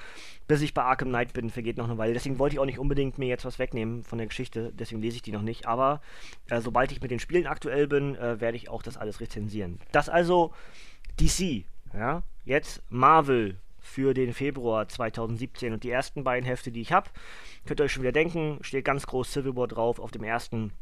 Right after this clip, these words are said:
äh, nee, auf, auf, ja, genau, auf dem ersten, der Krieg beginnt, und auf dem zweiten, Iron Man dreht durch. Ähm, Hefte zwei und drei entsprechend von acht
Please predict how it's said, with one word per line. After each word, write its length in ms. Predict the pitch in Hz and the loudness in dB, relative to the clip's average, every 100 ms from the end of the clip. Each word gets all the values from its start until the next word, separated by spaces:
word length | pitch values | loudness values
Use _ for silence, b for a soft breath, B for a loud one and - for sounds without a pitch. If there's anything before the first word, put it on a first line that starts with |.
| - - - - - - | -10 -12 -12 -12 -12 -2
äh, 440 | 117 110 107 101 - - | 0 0 -2 -4 -8 -8
nee, 140 | 120 | -8
auf, 260 | 98 - 117 | -6 -10 -10
auf, 80 | 117 - | -10 -4
ja, 140 | 127 110 | 0 0
genau, 140 | 104 | -2
auf 100 | 104 | -6
dem 100 | 120 | 0
ersten, 320 | 135 - 139 | 0 0 2
der 100 | 139 | 2
Krieg 280 | - 202 - | 2 0 0
beginnt, 340 | 156 214 247 | 4 4 4
und 60 | 160 | 0
auf 100 | 123 | -2
dem 100 | 123 | -2
zweiten, 340 | 127 127 139 127 | 2 2 2 2
Iron 220 | 127 135 | 6 6
Man 160 | 127 123 | 4 2
dreht 240 | 120 120 | 2 2
durch. 340 | 131 127 - - B B B B B B - | 2 2 0 -8 B B B B B B -6
Ähm, 460 | 113 113 110 110 101 - - - | -2 0 0 0 -2 -6 -12 -8
Hefte 280 | 120 117 | -8 -8
zwei 300 | - - 127 | -6 0 2
und 100 | 127 | 2
drei 220 | 120 127 139 | 0 2 2
entsprechend 400 | 127 123 127 - | 2 -4 -4 -4
von 200 | 117 107 | -2 4
acht 380 | 175 - - | 4 2 -6